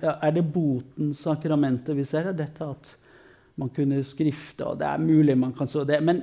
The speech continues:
ikke sant, her har vi de sentrale elementene, eh, i den lutherske, ehm, konfesjonen. Eh, altså ordets forkynnelse og nattverdforvaltningen, ikke sant?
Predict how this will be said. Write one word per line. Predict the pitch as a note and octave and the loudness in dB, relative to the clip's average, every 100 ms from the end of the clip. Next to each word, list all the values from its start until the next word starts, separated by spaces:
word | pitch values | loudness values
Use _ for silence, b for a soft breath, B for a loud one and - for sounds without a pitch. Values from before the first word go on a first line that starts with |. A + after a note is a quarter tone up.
| G3 | -4
ikke | F#3 | -2
sant, | A3 A#3 - | -2 -2 2
her | F#3 F#3+ - | 4 4 2
har | G#3+ D3 C3 | 4 4 2
vi | D3 | 0
de | F3 | -2
sentrale | - F#3 - F3 C#3+ B2+ C3 C#3+ E3+ | -2 -2 -2 0 2 2 0 0 0
elementene, | E3 D#3+ D#3 A#2+ - - B3+ B3+ b b b b b b - | 0 2 0 -2 -6 -4 -4 -4 b b b b b b -8
eh, | C#3+ C#3 C3+ | -2 -2 -2
i | D#3+ D3 | -2 0
den | D3 D3+ D3+ | 2 2 2
lutherske, | D3 - A2+ - C#3 B2 A#2 B - | 0 -2 -10 -8 -4 -4 -6 B -16
ehm, | - B2+ B2+ C3 B2 B2+ C3 C#3+ D#3+ C#3 C#3 C3+ | -8 -6 -4 -4 -2 -2 -2 -6 -6 -4 -4 0
konfesjonen. | D#3+ C#3 E3 - D#3 F3+ C#4 - B B B B B | 0 2 0 0 0 2 0 -2 B B B B B
Eh, | - D3 C#3 D3 | -8 -4 -2 -2
altså | D3 C3 - - | -2 -4 -6 -2
ordets | A#3 A3+ G#3 G#3 | 2 4 4 2
forkynnelse | - G#3+ G#3+ F#3 D#3 D#3 - B3+ A#3+ - - _ _ _ _ _ _ _ | 2 2 4 6 6 4 2 0 -2 -8 -20 _ _ _ _ _ _ _
og | F3 | 2
nattverdforvaltningen, | F3 E3+ - C3 A#2 - C3+ A2+ B2 C#3+ B2+ A2+ G#2 | 2 2 -4 -8 -8 -8 -8 -8 -10 -6 -4 -4 -8
ikke | G#2+ D3 | -10 -8
sant? | G3 A3 - | -6 -8 -10